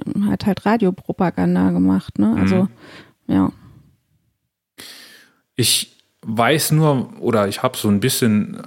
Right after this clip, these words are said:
Speaker 2: einen Überblick darüber, weil das ein Hobby von mir ist, was er in seiner Regierungszeit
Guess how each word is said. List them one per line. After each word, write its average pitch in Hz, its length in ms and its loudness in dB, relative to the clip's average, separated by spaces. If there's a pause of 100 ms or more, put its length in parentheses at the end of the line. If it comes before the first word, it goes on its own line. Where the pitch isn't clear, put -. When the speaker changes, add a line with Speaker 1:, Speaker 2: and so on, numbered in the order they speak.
Speaker 2:
einen 110 280 -2
Überblick 117 540 -2
darüber, 110 500 -2
weil 101 100 0
das 101 200 -6
ein 95 120 -8
Hobby 107 200 -2
von 98 220 -4
mir 98 200 -4
ist, - 320 -12 (760)
was 113 220 0
er 120 200 2
in 120 100 2
seiner 110 320 2
Regierungszeit 107 1300 -2